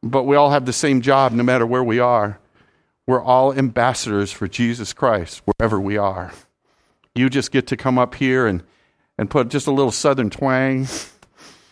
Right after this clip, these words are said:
on the North Country and be an ambassador here.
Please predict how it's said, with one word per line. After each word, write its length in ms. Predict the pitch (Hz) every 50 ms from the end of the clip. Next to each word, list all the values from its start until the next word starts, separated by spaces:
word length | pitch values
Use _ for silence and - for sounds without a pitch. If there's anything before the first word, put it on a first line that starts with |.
| _ _ _ _ _ _ _ _ _ _ - - _ _ -
on 180 | 113 120 117
the 80 | 120 117
North 320 | 113 135 135 139 143 -
Country 480 | - 151 135 120 117 - 131 117 107 98 92 - - - - - - _ _ _ _ _ _ _ _ _ _ _ _ _ _ _ _ _ _ -
and 240 | - 123 120 117 113
be 140 | 120 120
an 80 | 117 113
ambassador 580 | 107 95 110 110 110 113 110 - - 104 95 87
here. 400 | - - 123 113 104 101 92